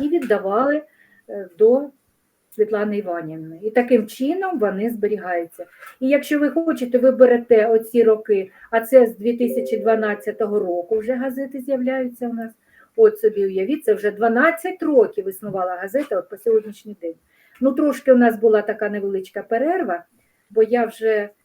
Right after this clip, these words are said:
і, по-перше, війна, а по-друге, вже хотіла, щоб хтось перехопив у мене оцю естафету. Ну, воно там трошки було, так, знаєте, якийсь невеличкий, невеличка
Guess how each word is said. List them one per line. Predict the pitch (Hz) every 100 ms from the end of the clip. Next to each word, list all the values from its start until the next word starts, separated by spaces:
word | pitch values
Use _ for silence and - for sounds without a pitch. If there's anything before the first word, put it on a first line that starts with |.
| _ _
і, | 226 214 202 190 -
по-перше, | 202 208 190 208
війна, | 190 196 233 320
а | 269
по-друге, | 220 208 202 190
вже | 185 - 190 180 _
хотіла, | - 233 226 196
щоб | 185 214 214
хтось | - 214 196 - _
перехопив | - 196 190 208 196 202 190 190
у |
мене | 190 185 180 175
оцю | 180 175
естафету. | 175 - 190 220 285 311 180 _ _ _ _ _ -
Ну, | 247 311
воно | 220 226
там | 240 220
трошки | 214 233 247 - 226 220 _ _
було, | 202 214 220
так, | 220 190
знаєте, | 202 226 233
якийсь | 190 196 196 196 - _ _
невеличкий, | - 208 208 226 247 - 226 214 190
невеличка | 208 202 214 220 226 - 202 190